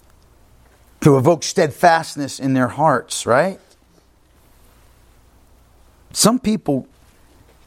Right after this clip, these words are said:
have a wrong idea about this doctrine, right? That somehow they think election actually reduces the number of people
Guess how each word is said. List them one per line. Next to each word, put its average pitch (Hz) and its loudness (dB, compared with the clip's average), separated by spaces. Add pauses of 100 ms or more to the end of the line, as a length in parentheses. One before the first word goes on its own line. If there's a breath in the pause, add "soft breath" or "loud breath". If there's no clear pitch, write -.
(180)
have 160 2
a 151 2
wrong 170 2
idea 131 -4
about 98 -2
this 101 -8
doctrine, - -10 (420)
right? 139 0 (1300)
That 170 2
somehow 190 0
they 156 0
think 147 0
election 170 -2
actually 160 -2
reduces 131 0
the 120 -2
number 131 0
of - -8
people 104 -8